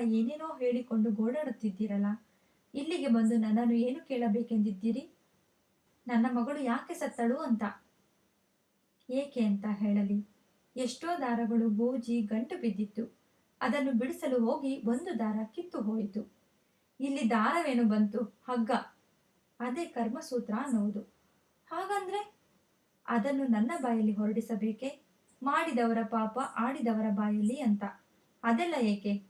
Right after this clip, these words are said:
ಮುಖ್ಯವಾಗಿ ಭಗವತ್ ಸಂಕಲ್ಪ ಅಂತ ಇಟ್ಟುಕೊಳ್ಳಿ. ಒಳ್ಳೆಯ ಭಗವತ್ ಸಂಕಲ್ಪವಾಯ್ತಲ್ಲ. ಎಲ್ಲದಕ್ಕೂ ಭಗವತ್ ಸಂಕಲ್ಪ, ಭಗವತ್ ಸಂಕಲ್ಪ. ಆ ಹಾಳು ಭಗವಂತ ಎಲ್ಲಿ ಮೂಗು ಹಿಡಿದುಕೊಂಡು ಕೂತಿದ್ದಾನೋ ಕಾಣೆನಲ್ಲ. ಹೌದು ತಾಯಿ,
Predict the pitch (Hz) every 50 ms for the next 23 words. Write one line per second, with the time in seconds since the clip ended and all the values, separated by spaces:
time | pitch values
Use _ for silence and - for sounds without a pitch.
0 | _ _ - 240 269 262 - - 277 240 220 208 220 233 240 269 240 226 202 208
1 | 208 208 262 311 330 330 - 247 226 220 208 214 214 208 - 208 208 202 202 202
2 | 202 302 277 233 - 247 240 - 208 196 214 208 202 - - _ _ _ _ _
3 | _ _ _ _ _ _ _ _ _ - 240 220 226 233 240 233 233 233 240 214
4 | 233 220 208 226 233 - 233 226 220 220 226 226 214 - 226 220 214 208 208 208
5 | 214 214 208 208 208 208 - - _ - - - _ _ - 254 294 302 311 294
6 | 247 240 220 - 320 330 269 240 233 220 240 240 240 233 - 233 220 214 208 220
7 | 214 220 - - 240 262 285 277 240 226 202 214 226 214 - - 208 208 202 214
8 | 220 220 - 208 208 - - - _ _ _ _ _ _ 220 214 214 214 196 202
9 | 214 269 311 339 359 294 226 233 220 220 240 240 247 269 254 247 226 214 220 240
10 | 269 285 254 233 247 254 240 247 240 240 214 226 214 233 233 - 220 214 220 226
11 | 220 - 240 240 233 233 233 202 214 208 202 208 262 294 - - 240 233 226 233
12 | 220 214 208 208 208 214 220 226 - _ _ _ _ _ _ _ _ _ _ _
13 | _ _ _ _ _ _ _ _ _ _ _ 220 220 247 254 233 240 - - 202
14 | 196 202 196 196 196 202 - -